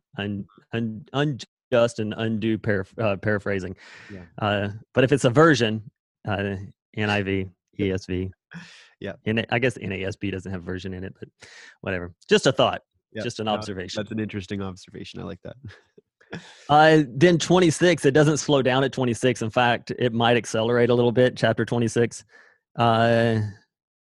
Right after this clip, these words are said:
Speaker 1: "Like snow in summer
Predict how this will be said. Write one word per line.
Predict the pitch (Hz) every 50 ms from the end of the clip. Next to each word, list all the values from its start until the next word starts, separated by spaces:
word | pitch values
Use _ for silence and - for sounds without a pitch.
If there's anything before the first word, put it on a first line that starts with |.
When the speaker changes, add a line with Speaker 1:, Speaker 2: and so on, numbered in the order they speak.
| _ _ _ _ _ _ _ _ _ _ _ _ _ _ -
Speaker 1:
"Like | 120 123 123 113 -
snow | - - - 131 127 123 123 127 127 127 131 135 139 135 123 156 - -
in | 120 113 110 107
summer | - - 123 117 120 123 123 127 123 120